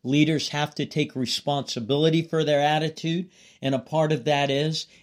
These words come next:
is that we really encourage ourselves in the Lord. Whether anyone else is cheering us on, we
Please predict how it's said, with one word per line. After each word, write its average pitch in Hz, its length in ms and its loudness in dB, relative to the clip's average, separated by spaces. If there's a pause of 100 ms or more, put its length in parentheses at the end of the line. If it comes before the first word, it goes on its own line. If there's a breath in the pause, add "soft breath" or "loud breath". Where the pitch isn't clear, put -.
(100)
is 131 240 0
that 123 280 -2
we 160 680 -2
really 147 560 -2
encourage 131 720 -6
ourselves 110 680 -4
in 127 140 -4
the 123 100 -4
Lord. 117 360 -6 (200 loud breath)
Whether 127 360 0
anyone 185 500 2
else 180 480 0
is - 220 -6
cheering 165 520 -2
us 151 200 -2
on, 110 420 -4 (500)
we 120 560 0